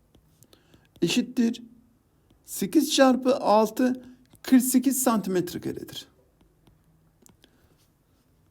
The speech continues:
Peki siyah karenin alanı ne eşittir? Siyah kare. Sevgili öğrenciler, burada mavi kare dediğimiz büyük. Büyük kare.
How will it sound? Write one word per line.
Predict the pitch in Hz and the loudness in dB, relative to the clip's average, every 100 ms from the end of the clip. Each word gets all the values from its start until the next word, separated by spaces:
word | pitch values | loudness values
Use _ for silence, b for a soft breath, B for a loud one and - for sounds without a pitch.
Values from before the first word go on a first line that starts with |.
| _ _ - | _ _ -2
Peki | 233 254 240 175 - | 0 2 0 -2 -8
siyah | - - 202 285 302 | -4 0 4 4 4
karenin | 339 277 262 214 180 - | 4 6 4 2 -2 -2
alanı | 170 156 143 135 135 156 | 0 2 0 -2 -4 0
ne | 151 | 0
eşittir? | 131 - 254 - - _ _ _ _ _ _ _ _ | -2 -6 -8 -8 -18 _ _ _ _ _ _ _ _
Siyah | - - 165 127 - | -10 -2 -2 -2 -6
kare. | - 185 254 - - - _ _ _ _ _ _ _ _ _ _ _ _ _ _ _ | -4 -2 -2 -6 -18 -20 _ _ _ _ _ _ _ _ _ _ _ _ _ _ _
Sevgili | - 226 220 | -4 -2 0
öğrenciler, | 165 131 | -2 -2
burada | 175 233 | 0 2
mavi | 220 185 214 | 4 4 4
kare | - 190 151 | 0 0 2
dediğimiz | 160 240 330 190 | 0 0 0 0
büyük. | 175 233 226 - - - _ _ _ _ _ _ _ _ _ _ _ _ _ _ _ _ _ _ _ - | 6 6 6 -4 -18 -20 _ _ _ _ _ _ _ _ _ _ _ _ _ _ _ _ _ _ _ -8
Büyük | 202 185 - | -2 -2 0
kare. | 180 339 262 | 0 0 -4